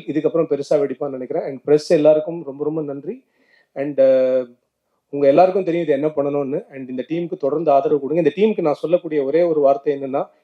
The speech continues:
இன்னைக்கு எல்லாரும் இருப்போம் சார், நாங்கெல்லாம் வீட்டுக்கு கிளம்பி போயிடுவோம், ட்வீட் போடுவோம்,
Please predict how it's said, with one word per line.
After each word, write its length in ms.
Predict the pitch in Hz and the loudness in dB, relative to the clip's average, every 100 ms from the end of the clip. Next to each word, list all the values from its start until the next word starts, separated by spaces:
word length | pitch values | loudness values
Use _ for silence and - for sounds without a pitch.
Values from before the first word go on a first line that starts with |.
| _ | _
இன்னைக்கு 260 | 131 156 151 | -6 -2 0
எல்லாரும் 320 | 143 175 190 | 4 4 4
இருப்போம் 280 | 160 156 160 | -2 -4 -4
சார், 200 | - 180 _ _ _ | -2 -2 _ _ _
நாங்கெல்லாம் 400 | 135 139 139 170 | -2 0 2 2
வீட்டுக்கு 280 | 170 180 165 | 0 -4 0
கிளம்பி 240 | 151 165 156 | 0 0 0
போயிடுவோம், 360 | 147 151 185 - _ _ 156 | 2 2 2 -2 _ _ -6
ட்வீட் 200 | 185 - | -6 -2
போடுவோம், 380 | 165 160 180 | 0 4 4